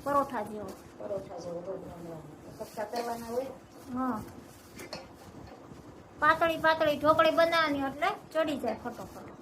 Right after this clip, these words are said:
Speaker 2: પાતળી રોટલી બનાવવાની.
Speaker 1: ખાવાની મજા આવે.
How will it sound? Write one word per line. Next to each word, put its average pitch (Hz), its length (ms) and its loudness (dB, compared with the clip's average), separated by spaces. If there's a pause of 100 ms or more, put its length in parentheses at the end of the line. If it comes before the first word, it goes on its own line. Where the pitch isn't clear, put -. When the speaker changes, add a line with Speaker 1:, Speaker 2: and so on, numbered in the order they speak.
(1900)
Speaker 2:
પાતળી 240 340 -2
રોટલી 226 260 -2
બનાવવાની. 196 180 -6
Speaker 1:
ખાવાની 285 340 4
મજા 254 320 2
આવે. 175 240 -4